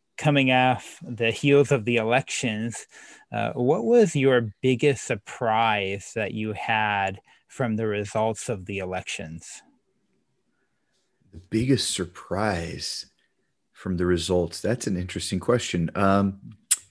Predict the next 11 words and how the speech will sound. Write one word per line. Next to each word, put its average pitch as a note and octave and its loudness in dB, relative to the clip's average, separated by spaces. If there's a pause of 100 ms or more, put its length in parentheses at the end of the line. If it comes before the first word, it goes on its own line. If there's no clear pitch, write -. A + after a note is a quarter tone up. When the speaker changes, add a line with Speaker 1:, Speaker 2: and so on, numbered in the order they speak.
(2000)
Speaker 2:
I, F2 -4 (500)
I F2+ 2
guess, A#2+ 2 (720)
I F#2+ 0
guess G2+ 2
something A#2 2
that F2+ 0
did A#2 0
surprise F#2 2
me, F2+ 0 (100)
um, E2+ -6